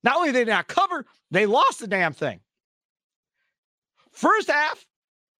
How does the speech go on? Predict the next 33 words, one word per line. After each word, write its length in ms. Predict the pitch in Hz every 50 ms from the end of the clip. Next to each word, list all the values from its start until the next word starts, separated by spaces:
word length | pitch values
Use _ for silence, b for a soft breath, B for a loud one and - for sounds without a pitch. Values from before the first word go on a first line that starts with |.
| _ _ _ _ _ _ _ _ _ -
you're 160 | 220 311 302
watching 400 | 269 294 302 320 285 - 294 277
this 160 | 277 233 185
game, 360 | 185 277 277 277 254 233 208 170
and 280 | - _ _ _ _
you're 100 | 277 277
going, 220 | 285 277 277 247 214
"Okay, 300 | - - 277 269 277 311
well, 120 | 311 339
Jimmy 160 | - 330 349 330
Butler's 340 | 277 254 196 226 240 196
not 220 | 196 233 226 202 170
doing 180 | 226 220 208 202
that 180 | 202 196 196
great. 200 | 175 233 285 508
Okay, 200 | 466 - 370 359
fine." 300 | - - 427 381 254 151 - _ _ _ _ _ _ _ _ _ _ _ _ _ _ _ _ _ _ _ _ _ -
Gabe 280 | 302 294 320 359 359
Vincent, 500 | 277 349 381 381 359 - - 285 262 185 b b b b b b b b b b b b
shades 460 | - - - 392 427 440 440 - 359
of 120 | 294 220
Fred 340 | - - - 427 440 453 440 359 285
VanVleet. 640 | 381 381 381 381 392 403 403 440 440 415 359 - 226
Van 300 | 208 311 349 359 381 370
Vliet. 280 | 415 427 415 403 349 -
I'm 120 | - 349 339
like, 160 | 285 233 -
"Holy 420 | - - - 226 233 254 277 302
crap, 400 | - - 480 523 539 539 523 _ b b b
Fred 400 | b - - 151 214 311 381 381
VanVleet 460 | 349 381 370 392 403 403 480 622 - -
showed 360 | - - 381 349 370 370 370
up, 240 | 370 480 605 -